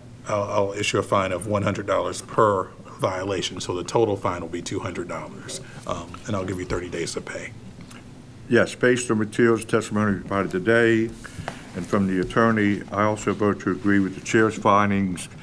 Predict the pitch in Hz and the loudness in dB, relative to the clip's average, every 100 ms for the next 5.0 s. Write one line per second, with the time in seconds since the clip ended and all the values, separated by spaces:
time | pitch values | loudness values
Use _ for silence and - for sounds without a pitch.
0 | - - - - - 101 101 107 101 - | -16 -16 -16 -14 0 4 4 4 2 0
1 | 98 90 95 95 95 104 101 - 98 95 | -2 0 0 0 2 2 2 0 0 0
2 | 90 104 92 - 107 101 98 - 101 95 | 2 2 2 2 4 4 2 -4 0 2
3 | 90 - 101 98 98 92 78 98 95 90 | 2 2 2 4 4 0 -2 0 0 -2
4 | 78 95 92 90 - 104 107 104 95 | -2 -2 -2 -4 2 4 4 2 -2